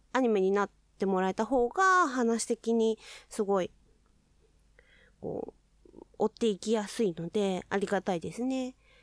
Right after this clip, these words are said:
で、大体その、うんと、ラ-、ラノベ系のヒロインの子たちってめっちゃ可愛い子が多いから、見ててすごい楽しいです。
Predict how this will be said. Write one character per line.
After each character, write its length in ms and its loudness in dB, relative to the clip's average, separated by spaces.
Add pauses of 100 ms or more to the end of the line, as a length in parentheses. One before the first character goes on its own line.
で、 100 -4
大 220 0
体 160 2
そ 160 2
の、 320 4 (320)
う 160 0
ん 60 -6
と、 160 0
ラ-、 220 4 (280)
ラ 160 2
ノ 120 2
ベ 140 2
系 240 2
の 120 4
ヒ 160 0
ロ 160 4
イ 80 4
ン 40 4
の 80 2
子 140 -2
た 140 -2
ち 100 -4
っ 40 -16
て 100 -2
め 100 0
っ 40 -8
ち 80 -2
ゃ 60 0
可 220 2
愛 120 2
い 20 -8
子 160 -2
が 100 -4
多 140 2
い 60 -4
か 120 -8
ら、 240 0
見 220 0
て 100 -2
て 240 -6 (300)
す 120 -12
ご 140 -2
い 100 -8
楽 220 -2
し 160 -4
い 40 -8
で 120 -16
す。 220 -20